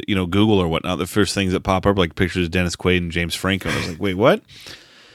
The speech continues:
So then, like, watching it, watching the credits, I was like, "Do I have the right movie?" And even just, like,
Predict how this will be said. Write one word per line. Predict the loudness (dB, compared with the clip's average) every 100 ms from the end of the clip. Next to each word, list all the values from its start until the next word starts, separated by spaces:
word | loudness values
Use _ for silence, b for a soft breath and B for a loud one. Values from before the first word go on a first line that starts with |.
| B B -8
So | 0 2 4
then, | 2 2
like, | -2 2
watching | 2 0 -2
it, |
watching | -2 0 -2
the | 0
credits, | 2 2 2
I | -2
was | 0
like, | -2 -4 -2
"Do | -2
I |
have | -2 -2
the | 0
right | 0 0
movie?" | 0 0 -2 -6 _ -6
And | 2 4
even | 4 4
just, | 2 2
like, | 0